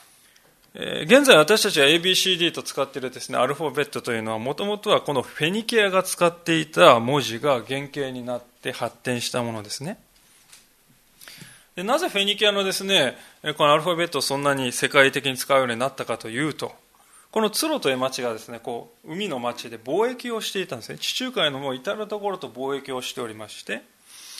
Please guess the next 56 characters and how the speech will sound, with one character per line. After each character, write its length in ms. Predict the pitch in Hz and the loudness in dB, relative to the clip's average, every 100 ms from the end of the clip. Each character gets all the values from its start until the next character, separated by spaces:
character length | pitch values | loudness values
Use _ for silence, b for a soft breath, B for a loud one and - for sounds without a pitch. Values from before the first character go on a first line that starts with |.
| B B | B B
非 80 | - | -2
常 160 | 175 214 | 4 4
に 60 | |
栄 380 | 196 160 170 208 | 4 0 4 4
え 40 | 208 | 4
て 100 | 214 | 0
い 60 | |
た 100 | 196 | 0
町 280 | 131 110 120 | 0 -2 -8
な 80 | 104 | -12
ん 60 | |
で 60 | 101 | -14
す 100 | - | -12
ね。 160 | 170 - _ _ _ _ _ B B B B B B B B B _ | -12 -14 _ _ _ _ _ B B B B B B B B B _
で、 100 | 175 | 0
シ 180 | 175 254 | 2 6
ド 120 | 262 | 4
ン 60 | 214 | 6
と 60 | |
い 40 | 185 | 2
う 40 | |
の 120 | 170 | 2
も 80 | 147 | -2
ツ 160 | - 190 | -4 -2
ロ 100 | 165 | -2
の 140 | 139 | -2
ち 80 | - | -4
ょ 20 | |
っ 60 | 180 | -4
と 160 | 139 135 143 - | -6 -8 -16 -12
北 220 | - 147 | -4 -2
の 80 | 143 | 0
方 160 | 143 120 | -2 0
に 80 | |
あ 100 | 117 | -2
る 80 | 110 | -2
町 260 | 107 107 120 | -4 -6 -4
で、 80 | 117 | 0
同 200 | 151 185 | 2 2
じ 100 | 196 | 2
よ 60 | |
う 40 | 160 | -2
に 80 | |
貿 220 | 113 135 139 | 2 4 4
易 140 | 139 | 2
で 60 | 123 | 0
栄 480 | - 120 131 110 | -2 2 2 2
え、 340 | - - 127 135 | -4 -10 -2 -2
栄 40 | |
え 40 | 117 | -2
て 80 | - | -6
お 60 | |
り 60 | - | -12
ま 120 | 135 | -14
し 120 | |
た。 60 | - | -18